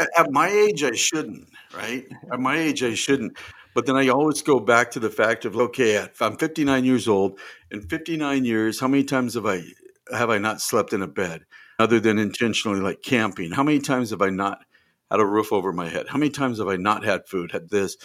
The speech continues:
I always have. So I'm like, "Well, everything else is just whatever." And, and so it's a constant state of that idea of "this is whatever" seemed, like, really good during good times.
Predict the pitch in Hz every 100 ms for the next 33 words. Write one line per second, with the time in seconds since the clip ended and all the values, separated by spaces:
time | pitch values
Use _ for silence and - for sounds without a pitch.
0 | - _ _ _ 127 - 143 160 170 -
1 | 147 151 98 - 131 120 113 - 147 -
2 | 156 156 139 135 135 - 110 107 - 101
3 | 95 104 90 80 _ - - _ _ _
4 | 135 127 120 113 107 - 120 120 - -
5 | 120 107 104 - - - 139 208 196 -
6 | - 139 151 156 - - 107 - - -
7 | 113 113 95 107 101 90 82 - _ _
8 | _ _ _ _ _ _ 104 120 127 123
9 | 104 117 110 87 104 104 - 113 87 98
10 | 92 95 98 98 - - 127 104 98 87
11 | 107 113 107 92 104 95 101 92 82 101
12 | 95 - 135 160 165